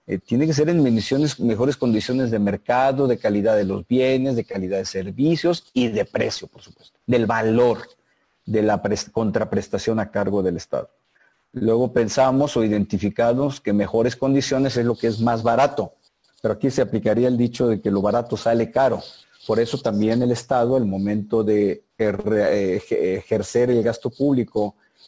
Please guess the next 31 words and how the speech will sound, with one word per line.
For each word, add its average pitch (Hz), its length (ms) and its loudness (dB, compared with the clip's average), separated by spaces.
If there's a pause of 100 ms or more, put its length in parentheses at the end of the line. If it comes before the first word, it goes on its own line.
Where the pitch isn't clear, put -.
(100)
en 107 180 0
la 110 140 -2
contratación 113 1160 -2 (1080)
para 98 220 -2
obras 117 400 2
y 120 40 -2
servicios, 123 680 0
o 92 100 -2
bien 113 380 -2
prestación 101 540 -8
de 104 80 -6
servicios 110 800 -2
o, 80 260 -2 (160)
o 87 160 -2
arrendamiento, 101 840 -4 (640)
eh, 104 480 0 (280)
tiene 110 360 -2
que, 110 640 0
eh, 104 260 -2
satisfacer 101 840 -4
o 143 60 2
atender 101 520 -2
a 139 60 2
la 127 280 -4
calidad 107 840 0
de 190 160 0
lo 101 100 -6
que 92 80 -10
se 90 120 -10
está - 180 -10
ofreciendo, 107 720 -6